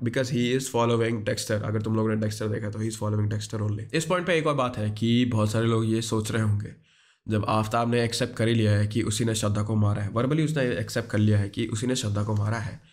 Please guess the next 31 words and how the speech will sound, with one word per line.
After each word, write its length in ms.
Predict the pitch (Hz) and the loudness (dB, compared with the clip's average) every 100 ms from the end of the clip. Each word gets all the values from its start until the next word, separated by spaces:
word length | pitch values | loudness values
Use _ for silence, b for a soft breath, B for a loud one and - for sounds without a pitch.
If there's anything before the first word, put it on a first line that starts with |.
| b b b | b b b
तो 80 | - | -6
कोर्ट 320 | 127 131 160 | 0 0 0
उसे 240 | 151 156 156 | -2 -2 0
जल्दी-जल्दी 720 | - 117 120 143 131 110 117 | 0 0 2 2 2 0 -2
फांसी 420 | 110 110 107 - | -2 0 2 0
की 120 | 113 | -4
सजा 260 | 110 107 104 | -2 0 2
या 120 | 107 | 2
फिर 120 | 107 | 2
जेल 280 | 110 113 110 | -2 -2 -2
की 80 | 107 | -2
सजा 240 | 107 107 | -2 -2
क्यों 160 | 107 107 | -2 -2
नहीं 100 | 107 | -4
सुनाती? 300 | 104 90 - | -4 -10 -4
सी, 140 | - | 0
ऐसा 240 | 120 117 139 | 2 2 0
पहली 260 | 120 117 | 2 2
बार 180 | 131 139 | 2 2
नहीं 160 | 143 139 | 2 2
हो 140 | 113 | 2
रहा 140 | 110 104 | 2 2
है 140 | 104 | 2
कि 120 | 127 | 0
किसी 600 | 123 107 - 127 127 123 | -2 -4 2 4 4 2
कल्प्रिट 420 | 117 110 107 127 120 | -2 -2 0 -2 0
ने 240 | 107 110 | 2 2
एक्सेप्ट 320 | 107 120 120 | 0 -2 -2
कर 80 | 110 | 2
लिया 240 | 107 107 | 4 4
है 360 | 104 101 - b | 2 -2 -10 b